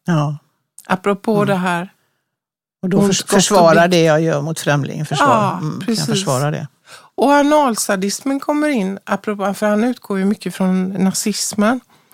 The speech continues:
Speaker 2: Att hur judarna beskrevs som smuts, exkrementer, avfall.
Speaker 1: Mm,
Speaker 2: Att det
Speaker 1: mm,
Speaker 2: får en,
Speaker 1: mm.
Speaker 2: en liksom ton av
Speaker 1: Mm.
Speaker 2: att det är skit.
Speaker 1: Mm.
Speaker 2: Och det är naturligtvis
Speaker 1: Och då är det bara att utplåna.
Speaker 2: Ja.
Speaker 1: Förinta.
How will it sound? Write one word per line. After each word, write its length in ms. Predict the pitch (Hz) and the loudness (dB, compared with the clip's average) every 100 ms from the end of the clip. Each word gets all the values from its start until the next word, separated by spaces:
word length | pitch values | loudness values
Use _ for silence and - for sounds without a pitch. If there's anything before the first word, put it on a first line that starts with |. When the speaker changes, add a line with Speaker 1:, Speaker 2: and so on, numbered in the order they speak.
| 214 180 - | -12 -12 -6
Speaker 2:
Att 280 | 202 196 - | -4 -4 -6
hur 280 | 185 214 214 | -4 -2 -2
judarna 560 | 202 233 196 180 175 185 | -2 -2 -2 -2 -2 -2
beskrevs 480 | 196 - 226 190 | -2 -4 -4 -4
som 220 | - 190 175 | -2 -2 0
smuts, 960 | - - 208 202 - - - - - - | -2 0 2 0 -4 -8 -4 -4 -6 -6
exkrementer, 1160 | 196 - - 214 208 208 196 190 185 - 208 202 | -8 -6 -2 2 2 2 2 -2 -4 -4 -4 0
avfall. 360 | 220 214 165 165 | 2 2 0 0
Speaker 1:
Mm, 100 | 156 | -2
Speaker 2:
Att 100 | 151 | -2
det 60 | 214 | -2
Speaker 1:
mm, 120 | 151 | 0
Speaker 2:
får 160 | 226 | 0
en, 160 | 202 202 - | 0 -2 -4
Speaker 1:
mm. 320 | 160 151 147 - | -6 -4 -6 -6
Speaker 2:
en 240 | - 214 | -2 0
liksom 380 | 220 202 - 208 | 0 -4 -4 -4
ton 640 | - - 277 262 233 220 220 | -6 -2 0 0 0 0 0
av 360 | 202 - 190 - - | 0 -2 -6 -12 -10
Speaker 1:
Mm. 240 | 160 156 - | -6 -4 -2
Speaker 2:
att 180 | 196 | -2
det 100 | - | -2
är 40 | 208 | -4
skit. 1000 | - - 262 254 226 - - - - - | -4 -6 -2 -2 -2 -6 -10 -10 -10 -6
Speaker 1:
Mm. 320 | 160 156 156 - _ - | -6 -6 -8 -12 _ -4
Speaker 2:
Och 120 | 226 | 0
det 160 | 247 233 | 2 2
är 40 | |
naturligtvis 260 | 220 220 226 | 2 0 2
Speaker 1:
Och 60 | |
då 80 | 180 | 2
är 40 | |
det 80 | 180 | 4
bara 200 | 170 160 | 4 2
att 60 | 170 | 0
utplåna. 540 | 160 - - 107 95 - | -4 -8 -8 -6 -8 -4
Speaker 2:
Ja. 220 | 214 202 - _ | -2 -2 -4 _
Speaker 1:
Förinta. 560 | - 160 160 151 - | -12 -8 -6 -8 -10